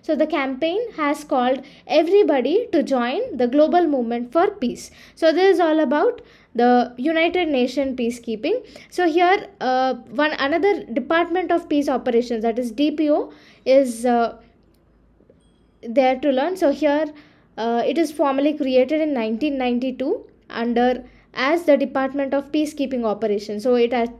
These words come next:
assists the member countries and the Secretary General to maintain international peace and security. Okay, so this is about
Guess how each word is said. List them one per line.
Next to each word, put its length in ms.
assists 440
the 80
member 320
countries 640
and 520
the 160
Secretary 560
General 460
to 100
maintain 500
international 800
peace 320
and 160
security. 640
Okay, 240
so 260
this 240
is 40
about 500